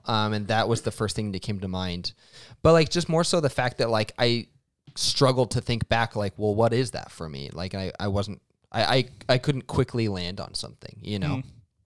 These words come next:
Speaker 2: What, uh, what did you guys think about, uh, like, we've talked a little bit about the story, we've talked a, a little bit about some of the actors.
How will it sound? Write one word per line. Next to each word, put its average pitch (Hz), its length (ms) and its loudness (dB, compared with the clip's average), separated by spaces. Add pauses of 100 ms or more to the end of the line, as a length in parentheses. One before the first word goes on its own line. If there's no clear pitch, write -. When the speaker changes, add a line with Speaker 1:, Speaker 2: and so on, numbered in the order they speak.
(1040)
Speaker 2:
What, 185 340 6
uh, 175 300 8
what 147 200 4
did 247 180 -2
you 226 60 0
guys 180 320 4
think 147 440 2
about, 123 720 4 (160)
uh, 117 400 0
like, 139 180 -2
we've 143 140 4
talked 156 260 4
a 147 60 2
little 139 240 4
bit 131 160 4
about 117 420 2
the 110 280 -4 (140)
story, 170 460 6
we've 123 180 4
talked 123 260 2
a, 123 140 -2 (120)
a 139 80 4
little 160 240 6
bit 135 140 8
about 117 280 2
some 127 160 0
of 123 60 -2
the 120 140 0
actors. 117 500 0